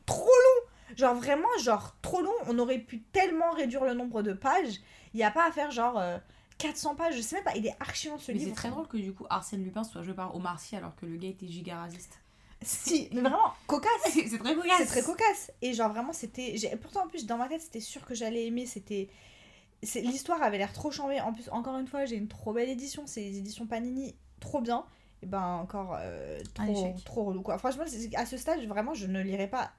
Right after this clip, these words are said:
Speaker 1: une seule autre histoire tellement c'était juste
Speaker 2: Non, mais
Speaker 1: tellement long, tu vois.
Speaker 2: ça,
Speaker 1: Quatre cent cinquante pages.
Speaker 2: Après, on a,
Speaker 1: Il y a
Speaker 2: on
Speaker 1: pas
Speaker 2: a,
Speaker 1: à faire
Speaker 2: franchement,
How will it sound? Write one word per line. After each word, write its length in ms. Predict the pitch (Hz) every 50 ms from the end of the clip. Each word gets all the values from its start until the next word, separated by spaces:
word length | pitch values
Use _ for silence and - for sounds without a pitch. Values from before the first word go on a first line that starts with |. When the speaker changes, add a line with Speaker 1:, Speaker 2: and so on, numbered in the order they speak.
| _ _ _ _ _ _ 262
Speaker 1:
une 100 | 277 294
seule 200 | 254 294 254 247
autre 160 | 226 - 233
histoire 240 | 220 - 320 302 -
tellement 260 | - 208 196 196 294
c'était 380 | - - 220 185 - - 214 208
juste 320 | 202 240 285 277 - - - - - - 247
Speaker 2:
Non, 160 | 247 254 262
mais 80 | 262
Speaker 1:
tellement 400 | 269 302 285 311 277 277 277 277
long, 100 | 277 277
tu 80 | 277 -
vois. 80 | 226 220
Speaker 2:
ça, 60 | 220
Speaker 1:
Quatre 140 | 311 320 -
cent 80 | 370 381
cinquante 320 | - 403 - 403 403 392
pages. 280 | 427 415 392 285 220 - - - _ _ _ - _ _ - - - - - - -
Speaker 2:
Après, 160 | 330 330 - 415
on 40 | 381
a, 40 |
Speaker 1:
Il 40 | 269
y 100 | 240 226
a 80 | 214 220
Speaker 2:
on 60 | 240
Speaker 1:
pas 60 | 247 415
Speaker 2:
a, 40 |
Speaker 1:
à 40 | 440
faire 100 | - 381
Speaker 2:
franchement, 220 | - 285 359 370